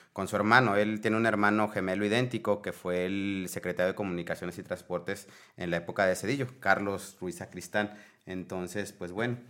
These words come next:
lamentable el fallecimiento. Habrá que ver cómo, cómo impacta en, en la Bolsa Mexicana de Valores.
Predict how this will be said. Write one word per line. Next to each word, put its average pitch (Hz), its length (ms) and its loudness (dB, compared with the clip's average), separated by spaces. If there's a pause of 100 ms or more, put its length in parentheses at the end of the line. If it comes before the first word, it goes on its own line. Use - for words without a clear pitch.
(240)
lamentable 104 560 6
el 113 180 4
fallecimiento. 104 720 2
Habrá 107 280 8
que 127 100 6
ver 117 180 6
cómo, 120 480 6
cómo 113 180 6
impacta 113 600 8
en, 87 360 2 (320)
en 98 120 0
la 95 80 6
Bolsa 101 320 4
Mexicana 98 420 0
de 113 60 4
Valores. 165 320 6